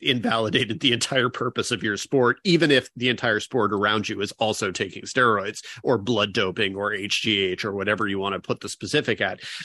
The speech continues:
Th-, none of those things were things that, uh, Boris Becker was doing. So the sort of gradations, but no, there were, that, you could, they could have had, they could have had people telling stories for hours, and I probably would have listened to them.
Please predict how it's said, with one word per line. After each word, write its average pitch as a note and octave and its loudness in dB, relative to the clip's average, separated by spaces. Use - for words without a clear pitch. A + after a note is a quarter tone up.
Th-, A3+ -6
none G#3+ 6
of D#3+ 4
those C3+ 6
things G2 0
were G#2 0
things G2 -2
that, G2 0
uh, A2+ -2
Boris G#2 0
Becker G#2 0
was F#2+ -6
doing. G2+ 0
So C3 4
the F#3+ -4
sort G3+ 4
of F3 4
gradations, D3 4
but F3+ 4
no, D4 6
there F#3+ 4
were, B3+ 0
that, - -6
you - -16
could, - -2
they F#3+ 4
could - 4
have F3 2
had, F3 4
they F#3+ 6
could G3 4
have D#3 4
had C3 2
people G3+ -4
telling D#3 4
stories C#3 2
for - 0
hours, A2 0
and G#2+ 0
I G#2+ 4
probably A2 0
would G2+ -2
have G2 -2
listened F#2 -10
to - -12
them. - -20